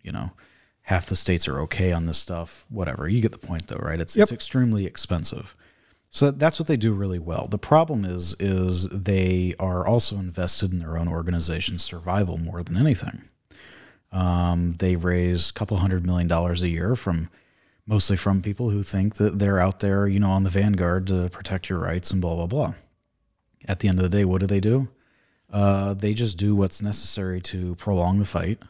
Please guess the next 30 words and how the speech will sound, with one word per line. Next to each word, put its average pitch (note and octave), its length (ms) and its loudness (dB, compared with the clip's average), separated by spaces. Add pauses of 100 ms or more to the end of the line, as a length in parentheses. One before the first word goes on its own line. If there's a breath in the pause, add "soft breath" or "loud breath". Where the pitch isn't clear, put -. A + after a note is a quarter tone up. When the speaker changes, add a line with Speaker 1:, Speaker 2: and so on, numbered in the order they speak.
(720)
Speaker 1:
and F#2 640 4
extend G2 720 -2
the G2 160 -6
life F2+ 260 2
expectancy G2 640 0
of F2+ 100 -6
their F#2 120 -2
own F#2 100 2
organization. F2 800 0 (680)
And G2 360 4
when G2 140 -2
that F#2 160 -4
means, G2 640 -2
uh, F2 320 0 (120)
crafting G2+ 760 0
a F2 160 -4
capitulation G2 1120 0
that F2+ 420 -4
keeps - 240 -2
them F2 500 0
going, F#2+ 460 0 (540)
then G#2 160 6
that F#2+ 160 2
means F#2 320 -4
that's F2+ 220 -6
what E2+ 100 -12
they'll E2+ 120 -4
do F#2 340 4
instead E2+ 360 0
of, E2 280 -2